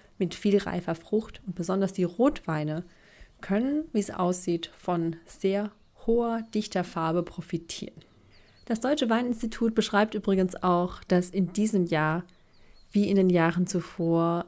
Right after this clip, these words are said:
das Weinjahr sehr viel früher beginnt. Ich erinnere mich gut an das Gespräch mit der lieben Maike Niklis vom Weingut Niklis in Gleisweiler,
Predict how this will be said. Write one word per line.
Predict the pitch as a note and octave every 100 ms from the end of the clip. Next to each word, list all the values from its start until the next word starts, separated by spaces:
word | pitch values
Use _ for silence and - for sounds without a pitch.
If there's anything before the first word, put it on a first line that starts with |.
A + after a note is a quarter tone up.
| -
das | F3 -
Weinjahr | E3 A3+ G#3 F3
sehr | F3+ F3+
viel | F3
früher | - - G3+ F3+
beginnt. | F3 D#3+ F#3 E3+ D#3+ E3 - - - -
Ich | -
erinnere | A3 D4 D4+
mich | C4+ A#3
gut | - G#3+
an | G3 F3
das | F3
Gespräch | F#3 E3+ - F3+ F3+ F#3
mit |
der | F3+ E3
lieben | G#3+ G#3
Maike | F#3 F3+ G3+ F#3
Niklis | F3+ A#3 - G3+ A3 -
vom | F#3+ F#3
Weingut | G#3+ F#3+ F#3
Niklis | G3+ G3+ E3+ F3
in | E3
Gleisweiler, | E3+ F3+ E3 D#3 E3 F3